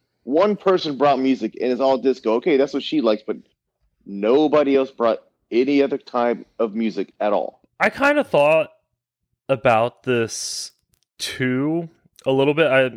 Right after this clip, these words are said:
Speaker 2: but then I just chalked it up to, you know,
Speaker 1: I mean, it's a funny thing in the movie, and you wouldn't have
Speaker 2: Yeah.
Speaker 1: it if everybody else brought their mu-, music, too, but I'm definitely bringing my music if I go to Mars.
Speaker 2: Heck yeah, you know, every, ev-, everything, I mean, it would all be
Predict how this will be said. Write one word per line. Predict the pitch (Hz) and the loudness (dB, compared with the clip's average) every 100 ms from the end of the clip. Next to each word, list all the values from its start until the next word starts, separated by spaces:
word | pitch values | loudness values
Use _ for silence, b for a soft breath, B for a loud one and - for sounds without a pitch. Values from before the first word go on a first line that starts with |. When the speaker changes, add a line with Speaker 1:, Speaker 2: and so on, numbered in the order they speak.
| 85 101 _ _ - | -14 -20 _ _ -6
Speaker 2:
but | 131 143 | -2 2
then | 175 160 | 2 4
I | 143 | 2
just | 139 - | 0 -4
chalked | - 127 - | 0 0 0
it | |
up | 123 120 | -2 -2
to, | - 123 117 | -4 -4 -4
you | 110 107 | -6 -4
know, | 107 104 95 _ _ _ - | -4 -4 -10 _ _ _ 0
Speaker 1:
I | 196 | 4
mean, | 202 | 4
it's | 190 | 2
a | 160 | 0
funny | 160 135 | 2 2
thing | 123 | 0
in | 110 | -2
the | |
movie, | 95 101 92 | -2 -2 -2
and | 92 | -6
you | 98 | -4
wouldn't | 98 117 | 0 2
have | 104 95 | 2 2
Speaker 2:
Yeah. | 92 | 0
Speaker 1:
it | |
if | - _ _ _ _ | -4 _ _ _ _
everybody | 98 90 95 | -4 0 -2
else | |
brought | - 95 | 0 -2
their | 87 | -2
mu-, | 90 90 | -6 -6
music, | 82 101 71 - | -6 -6 -8 -6
too, | 98 92 | -4 -4
but | 76 90 85 _ _ _ _ _ _ _ _ - | -2 -2 -2 _ _ _ _ _ _ _ _ -8
I'm | 151 | -2
definitely | 110 127 110 | 0 0 0
bringing | 101 98 | 2 2
my | 90 113 | 2 2
music | 92 80 | 0 -2
if | 80 | -2
I | 104 | 0
go | - | -2
to | |
Mars. | 98 95 92 - _ _ _ _ _ _ | -2 -4 -4 -10 _ _ _ _ _ _
Speaker 2:
Heck | - 175 | -4 -2
yeah, | 190 151 110 | 0 2 0
you | 113 | 0
know, | 120 117 | -2 -4
every, | - 139 151 - - | -2 -2 -2 -6 -2
ev-, | 151 - 117 104 - _ _ _ | -4 -4 -20 -20 -20 _ _ _
everything, | 165 147 123 113 | 0 2 0 2
I | 120 | 2
mean, | 107 | 0
it | 101 104 | -2 -2
would | 107 | 0
all | 104 104 | 0 0
be | 107 95 95 | -2 -2 -2